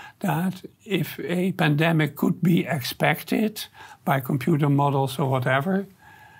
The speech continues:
then, uh, you can already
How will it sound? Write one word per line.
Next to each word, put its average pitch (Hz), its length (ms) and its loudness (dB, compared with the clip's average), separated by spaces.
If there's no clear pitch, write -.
then, 170 720 2
uh, 185 420 -2
you 165 560 2
can 151 400 0
already 151 640 0